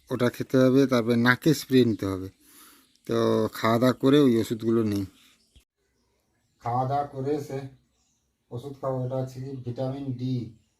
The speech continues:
ইউএনএস ডি থ্রি। এটা খেতে হয় পুরোটা, আজকে বুধবার,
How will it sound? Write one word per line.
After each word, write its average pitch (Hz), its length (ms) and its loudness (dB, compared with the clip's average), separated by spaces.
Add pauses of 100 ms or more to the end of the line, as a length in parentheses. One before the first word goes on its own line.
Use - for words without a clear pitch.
(280)
ইউএনএস 135 520 -8 (240)
ডি 131 100 -12 (140)
থ্রি। 123 180 -6 (1700)
এটা 123 200 -12 (120)
খেতে 127 260 -10
হয় 131 140 -4
পুরোটা, 123 300 -8
আজকে 120 220 -10
বুধবার, 120 460 -6